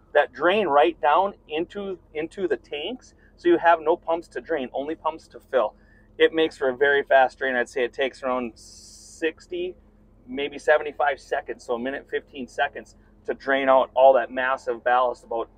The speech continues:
two thousand pounds per side. It, it's, it's pretty impressive. Um, so we've got, we've got, like I said, we've got these filling up for right now,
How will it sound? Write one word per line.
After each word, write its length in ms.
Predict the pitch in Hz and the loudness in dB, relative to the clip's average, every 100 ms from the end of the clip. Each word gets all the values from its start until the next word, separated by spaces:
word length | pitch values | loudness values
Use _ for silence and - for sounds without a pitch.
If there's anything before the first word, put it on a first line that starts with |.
| _ _ _ - | _ _ _ -12
two 140 | 131 | -6
thousand 380 | 135 135 123 117 | 0 0 0 -4
pounds 300 | 139 127 120 | -4 -4 -8
per 180 | 120 110 | -8 -8
side. 400 | - 113 110 110 - | -4 -4 -4 -8 -8
It, 160 | 127 127 | -8 -6
it's, 260 | 127 - 127 | -8 -10 -12
it's 140 | 120 | -10
pretty 260 | - 127 117 | -6 -4 -4
impressive. 560 | 107 110 107 - 107 _ - _ - | -6 -6 -6 -8 -16 _ -20 _ -2
Um, 320 | 131 120 113 - _ _ - | 0 0 -2 -12 _ _ -2
so 140 | 170 | 2
we've 140 | 165 | 4
got, 240 | 185 180 180 _ | 6 4 4 _
we've 120 | 160 156 | -8 4
got, 180 | 170 | 4
like 180 | 160 151 | 4 -4
I 40 | 151 | -4
said, 200 | 143 120 | -4 -4
we've 140 | 127 | -2
got 220 | 143 143 | -2 -2
these 380 | 151 147 139 - _ - | -12 -16 -16 -20 _ -2
filling 240 | 156 151 | 0 2
up 160 | 147 - | 0 -2
for 100 | 160 | 0
right 180 | 151 143 | 0 0
now, 280 | 147 147 | -2 -2